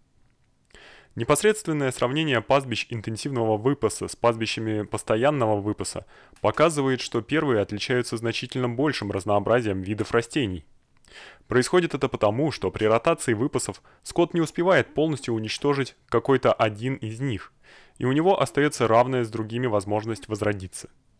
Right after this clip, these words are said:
Иными словами, при ротации выпасов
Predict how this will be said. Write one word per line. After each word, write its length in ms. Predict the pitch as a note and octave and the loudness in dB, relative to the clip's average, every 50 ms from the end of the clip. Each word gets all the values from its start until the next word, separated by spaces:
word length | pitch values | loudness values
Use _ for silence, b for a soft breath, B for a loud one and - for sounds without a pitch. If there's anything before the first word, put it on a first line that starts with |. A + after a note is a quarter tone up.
| _ _ B B B B B B | _ _ B B B B B B
Иными 280 | B G2 A2 A2+ A2 G#2+ | B -2 0 0 0 -2
словами, 580 | - - G#2+ G#2 A2+ C3+ C#3+ A2+ F#2+ F2+ F2+ - - | 0 2 4 4 6 4 4 2 -2 -6 -8 -10 -6
при 140 | - A2+ | 0 2
ротации 480 | A#2 A#2 A#2+ A#2+ - D#3+ D#3 - - B2+ | 4 4 4 4 2 0 0 2 0 0
выпасов 520 | A2+ B2+ D#3+ - B2 - - F#2+ - - | 0 0 0 -2 -2 -4 -4 -6 -8 -10